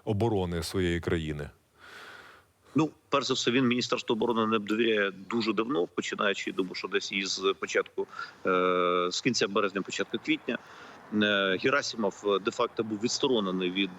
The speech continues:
Speaker 2: е, управління, е, військами іще, е, під час першої ізюмської операції, коли росіяни захоплювали Ізюм. Е, власне, мінялися кілька разів керівники,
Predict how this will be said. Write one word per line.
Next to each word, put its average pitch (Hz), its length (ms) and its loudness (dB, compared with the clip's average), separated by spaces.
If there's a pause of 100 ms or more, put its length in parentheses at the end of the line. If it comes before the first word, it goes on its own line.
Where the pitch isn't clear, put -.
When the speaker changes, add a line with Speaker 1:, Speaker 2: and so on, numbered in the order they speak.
Speaker 2:
е, 92 380 2
управління, 98 840 -2
е, 92 340 2
військами 98 540 -2
іще, 98 400 0 (580)
е, 95 460 2
під 120 100 -2
час 117 200 0
першої 113 520 0
ізюмської 107 400 -2
операції, - 580 -14
коли 101 160 0
росіяни 98 360 0
захоплювали 139 640 0
Ізюм. 127 300 -2 (600)
Е, 92 960 2 (840)
власне, 131 320 0
мінялися 120 500 0
кілька - 300 -2
разів 107 240 0
керівники, 117 720 0